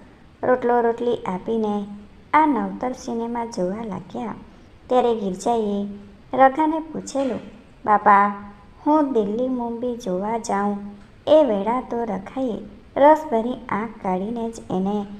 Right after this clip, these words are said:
મૂંગો કરી દીધેલો. એ પછી પસેતે આવીને ડોસીને જે મારપીટ કરવા માંડી,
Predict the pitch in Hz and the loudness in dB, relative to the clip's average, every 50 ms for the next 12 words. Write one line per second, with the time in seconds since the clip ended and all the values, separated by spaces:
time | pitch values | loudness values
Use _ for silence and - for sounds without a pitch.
0 | - - - - - 285 285 285 285 302 311 302 302 277 214 196 214 233 214 196 | -18 -20 -20 -10 -2 2 2 4 6 4 4 2 2 -2 -6 -4 -4 -6 -6 -6
1 | 180 180 185 - 254 254 240 202 - - - - - - - - - - 247 247 | -8 -8 -8 -8 -8 -6 -6 -6 -6 -8 -12 -18 -20 -20 -20 -12 -4 0 2 2
2 | 240 240 240 208 196 196 202 - 208 208 202 202 202 - - - - - - - | 2 0 0 -2 -2 -2 -2 -2 -2 -2 -2 -4 -6 -10 -16 -18 -20 -20 -6 0
3 | - 277 269 277 330 311 302 311 311 311 320 311 311 311 311 - 190 202 196 233 | 2 2 4 6 6 6 6 6 6 4 4 2 2 2 0 -2 -4 -2 -2 -4
4 | 240 240 240 240 226 202 190 185 190 - 277 294 294 254 202 - - - - - | -4 -6 -6 -6 -4 -4 -4 -4 -4 -4 -4 -2 0 0 -2 -4 -6 -12 -18 -20
5 | - - - - 254 - 311 311 311 302 247 202 214 240 247 - - 240 240 233 | -20 -18 -14 -6 0 4 4 6 6 4 4 2 0 -2 -2 -4 -6 -6 -6 -6
6 | - - 240 233 240 247 240 233 233 214 180 185 190 196 254 247 202 | -8 -6 -6 -4 -4 -4 -4 -4 -4 -4 -4 -4 -4 -4 -4 -6 -6